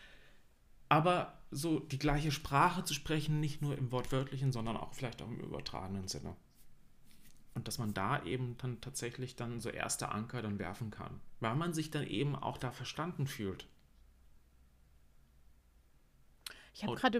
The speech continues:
Speaker 2: überlegt, dass es für mich mit, mit Berlin nicht stimmt, muss ich sagen. Weil,
Speaker 1: Okay.
Speaker 2: ähm, ich, ich wohne ja jetzt seit, lass mich kurz überrechnen, eins, zwei, drei, drei Jahren in Berlin.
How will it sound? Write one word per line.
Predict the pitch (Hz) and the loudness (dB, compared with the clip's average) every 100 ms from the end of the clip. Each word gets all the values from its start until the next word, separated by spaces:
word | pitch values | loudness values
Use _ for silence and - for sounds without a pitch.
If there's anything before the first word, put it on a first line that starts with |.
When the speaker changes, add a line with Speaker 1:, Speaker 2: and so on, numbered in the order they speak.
| 226 | 8
Speaker 2:
überlegt, | 220 233 | 8 8
dass | 233 | 4
es | 214 - | -2 -2
für | 226 | 6
mich | 214 254 - | 8 8 8
mit, | 254 233 - | 6 6 4
mit | 214 - | 4 8
Berlin | 202 202 240 311 | 8 10 8 8
nicht | 277 320 - | 8 6 0
stimmt, | - 285 190 - - - | 4 6 6 4 -6 -2
muss | 196 | 0
ich | 196 - | 0 0
sagen. | 170 165 170 - - - - - | 0 6 6 6 -4 -14 -8 8
Weil, | 202 143 202 | 12 12 12
Speaker 1:
Okay. | 202 | 8
Speaker 2:
ähm, | 196 190 - - - - | 8 4 -2 -10 -10 0
ich, | 214 - - | 0 2 4
ich | 202 - | 4 6
wohne | 226 233 | 6 8
ja | |
jetzt | 233 226 - - | 8 6 2 6
seit, | 202 214 247 - | 8 10 8 4
lass | 220 214 | 4 4
mich | 202 | 2
kurz | 240 208 | -2 -4
überrechnen, | - - 208 233 285 - | -4 0 0 0 -2 0
eins, | 202 240 285 - | 2 2 0 -4
zwei, | - 214 247 262 - | 0 2 2 0 -4
drei, | 208 214 240 262 - | 0 2 0 -4 -10
drei | - 220 254 | 4 10 12
Jahren | 226 214 202 | 12 12 10
in | 190 | 6
Berlin. | 185 180 190 254 | 6 6 8 6